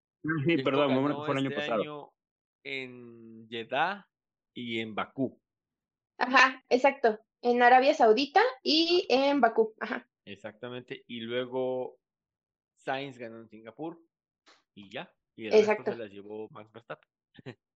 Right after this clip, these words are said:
Speaker 3: Verstappen.
Speaker 2: Ins-,
Speaker 3: Ujú.
Speaker 2: insisto, el próximo año, ojalá no sea lo mismo. Todo apunta a que el mayor ganador de grandes premios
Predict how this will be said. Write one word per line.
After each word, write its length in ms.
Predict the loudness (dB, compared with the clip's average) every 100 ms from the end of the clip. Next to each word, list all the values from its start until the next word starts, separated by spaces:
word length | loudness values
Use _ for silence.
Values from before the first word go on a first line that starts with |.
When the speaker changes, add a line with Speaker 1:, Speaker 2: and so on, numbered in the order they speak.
| _ _ _ _ _ _ _ 0
Speaker 3:
Verstappen. 480 | 2 2 0 -4 -8 _ _ _
Speaker 2:
Ins-, 120 | -6 -4
Speaker 3:
Ujú. 20 |
Speaker 2:
insisto, 420 | -4 -4 -10 -12 _ _ _ _ _ _ _ -8
el 140 | -6
próximo 460 | -2 -2 -2 -2 0
año, 340 | 0 -4 -6 -8 _ _ _ _ _ _ -2
ojalá 540 | 0 2 0 2 2
no 160 | 2 -2
sea 160 | -4
lo 140 | -4 -4
mismo. 440 | -6 -6 -10 -10 _ _ _ _ _ _ _ _ _
Todo 200 | -2 0
apunta 500 | -2 -6 -4 -2 -2
a 200 | -6 -12
que 240 | -12 -14 -12
el 160 | -12
mayor 320 | -12 -8 -6 -6
ganador 400 | -8 -8 -8 -10
de 120 | -10
grandes 300 | -12 -14 -14
premios 600 | -12 -12 -14 -20 -20